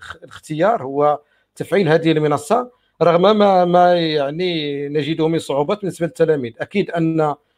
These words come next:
معظم التلاميذ، آه، ش-، سواء بعيدون في مجال قروي، سواء في المدينة،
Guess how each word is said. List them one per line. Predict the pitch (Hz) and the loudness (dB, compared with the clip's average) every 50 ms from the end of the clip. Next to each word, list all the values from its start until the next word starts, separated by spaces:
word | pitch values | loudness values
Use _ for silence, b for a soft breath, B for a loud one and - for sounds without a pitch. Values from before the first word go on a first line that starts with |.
| _ _ - | _ _ -2
معظم | 139 143 147 143 170 | 0 0 2 2 2
التلاميذ، | 160 - - 160 165 165 165 165 165 160 156 127 123 | 0 0 2 6 6 6 6 6 4 2 2 2 2
آه، | 147 143 143 139 139 135 135 135 135 131 131 131 135 131 | 4 4 4 4 2 0 0 0 0 0 -2 -2 -4 -4
ش-، | - 165 165 170 170 165 | 0 2 2 2 2 -2
سواء | 165 - 175 160 165 180 180 160 151 143 | 0 2 4 4 4 4 2 -2 -2 0
بعيدون | 151 143 139 156 156 151 185 208 208 175 | 0 0 0 0 -2 0 0 -2 -2 -2
في | 147 156 | -4 -6
مجال | 147 139 135 147 143 - | -4 -2 -4 -4 -4 -2
قروي، | 151 156 156 156 156 165 214 233 214 | -2 -2 0 0 -2 0 -2 -2 -4
سواء | - - 202 190 180 | -4 -4 -4 -4 -4
في | - 165 | -6 -6
المدينة، | 175 170 170 165 165 170 170 165 156 151 | -4 -4 -4 -2 -2 -2 -2 -2 -4 -4